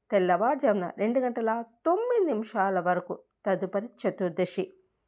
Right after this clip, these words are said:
ఈరోజు ప్రదోష వ్రతం. పద్దెనిమిదవ తేదీ డిసెంబర్ రెండు వేల ఇరవై ఐదు గురువారం. మార్గశిర బహుళ చతుర్దశి. తెల్లవారుజామున నాలుగు గంటల ఇరవై ఆరు నిమిషాల వరకు. తదుపరి అమావాస్య.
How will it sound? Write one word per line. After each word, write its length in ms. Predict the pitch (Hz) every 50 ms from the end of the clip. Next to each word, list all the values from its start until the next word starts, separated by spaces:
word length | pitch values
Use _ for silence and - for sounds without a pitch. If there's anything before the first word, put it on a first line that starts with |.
| _ _ _ _
ఈరోజు 500 | 208 208 226 233 226 190 202 196 170 190
ప్రదోష 680 | 196 196 - - 196 180 175 185 180 185 185 180 - 208
వ్రతం. 500 | 175 143 139 165 170 170 170 196 175 - - _ _ _ - - - _ _ _ _ _ _
పద్దెనిమిదవ 560 | - 262 247 254 - 359 392 427 415 415 403 392
తేదీ 420 | 392 370 330 320 294 294 320 320
డిసెంబర్ 460 | 262 - 269 - 269 254 247 254 247
రెండు 220 | 262 262 240 233 262
వేల 160 | 247 247 254
ఇరవై 320 | 254 254 240 208 202 208
ఐదు 240 | 202 190 202 180 175 -
గురువారం. 440 | 233 220 196 170 185 185 185 180 - - - _ _ _ _ _ _ _ _ -
మార్గశిర 640 | 185 202 202 190 208 214 214 214 208 - 220 196 185
బహుళ 360 | 170 - 190 208 208 214 214
చతుర్దశి. 880 | 208 214 - 247 247 247 - 349 320 262 - 220 226 - 196 - - _ _ _ _ _ _ _ _ _ -
తెల్లవారుజామున 720 | 202 196 185 185 180 185 202 208 190 202 196 185 180 170 - - _ 196
నాలుగు 320 | 202 214 240 269 269 269
గంటల 540 | 247 240 262 240 240 240 240 254 247 233 190 175
ఇరవై 400 | 196 202 214 214 220 - - - -
ఆరు 280 | 180 220 285 359 403 392
నిమిషాల 600 | 320 269 220 175 185 - - - 175 180 185 190
వరకు. 440 | 185 175 180 175 180 - 196 - - - _ _ _ _ _ _ _ _ -
తదుపరి 460 | 196 185 180 185 185 - 196 202 - - _ 185
అమావాస్య. 800 | 185 196 196 185 190 170 165 160 175 165 156 - - - 175